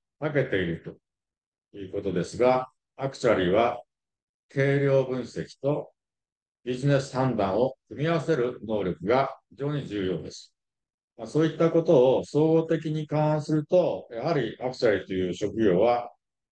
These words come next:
引き続き今後もですね、長い期間にわたって、うん、他の職業とも十分に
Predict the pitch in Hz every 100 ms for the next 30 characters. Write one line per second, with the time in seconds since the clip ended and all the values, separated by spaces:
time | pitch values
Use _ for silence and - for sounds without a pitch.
0 | _ _ _ _ 135 135 131 147 160 -
1 | _ _ _ _ _ _ 117 113 120 127
2 | 90 - 95 123 - _ _ _ _ _
3 | _ _ _ _ _ 110 113 117 - -
4 | 123 98 85 82 92 - - 165 - _
5 | _ _ _ _ _ _ - 82 80 _
6 | _ _ _ _ _ _ 107 110 101 95
7 | 101 101 104 90 98 117 127 - _ -
8 | 147 156 113 107 135